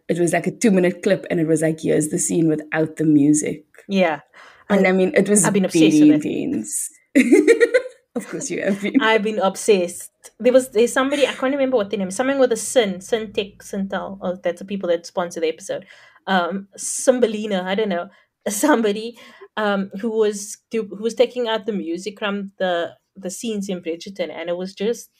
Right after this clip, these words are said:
Speaker 2: I don't know, I just, I loved it. It was so, like, so intense and
Speaker 1: Mm.
Speaker 2: powerful.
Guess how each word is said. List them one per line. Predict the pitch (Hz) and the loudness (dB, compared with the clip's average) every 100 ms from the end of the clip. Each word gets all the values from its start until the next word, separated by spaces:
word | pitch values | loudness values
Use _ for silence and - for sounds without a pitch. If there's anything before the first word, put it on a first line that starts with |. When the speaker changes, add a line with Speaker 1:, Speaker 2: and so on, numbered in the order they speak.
| _ _ _ _ _ | _ _ _ _ _
Speaker 2:
I | 240 | -4
don't | 359 | 0
know, | 269 220 | 2 0
I | |
just, | 214 - | -2 -6
I | 214 | -2
loved | 165 151 196 | -2 -4 -2
it. | 240 - | -2 -2
It | 175 | -6
was | 185 | -2
so, | 247 269 | 2 4
like, | 269 226 214 202 _ _ _ _ _ | 4 0 -4 -10 _ _ _ _ _
so | - 285 | 0 0
intense | 277 262 262 220 196 | 0 0 2 2 2
and | 175 160 | 0 -2
Speaker 1:
Mm. | |
Speaker 2:
powerful. | 214 208 226 226 - 165 165 | -4 -4 -6 -10 -12 -10 -12